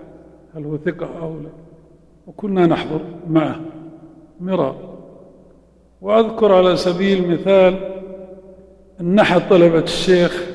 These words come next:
يدعى عبد الله بن الملاحي رحمه الله توفي. يقول: "كنت ليلة نائمًا فأتاني وفد من الجن وحدثوني وحدثتهم،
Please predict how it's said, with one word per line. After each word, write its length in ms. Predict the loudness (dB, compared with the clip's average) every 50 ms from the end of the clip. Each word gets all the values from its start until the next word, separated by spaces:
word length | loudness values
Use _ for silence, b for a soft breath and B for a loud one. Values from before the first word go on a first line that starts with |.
| -14 -14 -12 -10
يدعى 320 | -10 -6 0 4 4 6 6
عبد 200 | 4 2 4 4
الله 240 | 6 6 6 4
بن 260 | 4 2 0 0 0 2
الملاحي 640 | 2 2 0 0 2 2 2 2 2 0 -2 -2
رحمه 420 | -4 -4 -4 -4 -4 -4 -4 -4
الله 220 | -2 0 0 0 0
توفي. 520 | 0 -2 -4 -4 -4 -4 -4 -8 -10 -12 -14 -16 -16 -20 -20 -20 -20 -20 -20 -20 -20 -20 _ -20 -20 _ _ _ _ _ _ _ _ _ _ _ _ -20 _ _ _ _ _ _ _ _ _ _ _ _ _ _ 0
يقول: 600 | 0 0 0 2 4 6 6 6 6 4 2 -2 -4 -6 -6 -8 -8 -8 -4
"كنت 320 | -2 0 2 2 2 4
ليلة 640 | 4 6 6 8 8 8 8 6 4 4 4 2 2
نائمًا 920 | 2 2 2 2 2 4 4 4 2 2 0 0 2 2 2 0 -2 -6 -10 -10 -12 -12 -14 -16 -16 -18 -20 -20 -20 -20 -20 -10 -2
فأتاني 760 | 0 2 4 4 2 2 2 2 4 4 6 6 6 4 6
وفد 420 | 6 6 4 4 4 -2 -4 -4
من 300 | -2 0 4 4 6 6
الجن 440 | 6 4 2 0 2 4 4 4 4 0 -8 -10 -12 -12 -14 -16 -16 -16 -18 -18 -20 -20 -20 -20 -20 -20 -20 -20 -20 -20 _ -20 _ _ _ _ _ _ _ _ -8
وحدثوني 2000 | -4 -2 0 2 2 2 2 0 0 -2 -4 -6 -8 -10 -14 -16 -16 -18 -20 -20 -20 -20 -20 -20 -20 -20 -20 -16 -8 0 0 0 0 2 2 0 2 2 2 2 2 4 4
وحدثتهم، 800 | 4 2 0 -2 -6 -6 -4 0 0 0 0 -2 -10 -10 -12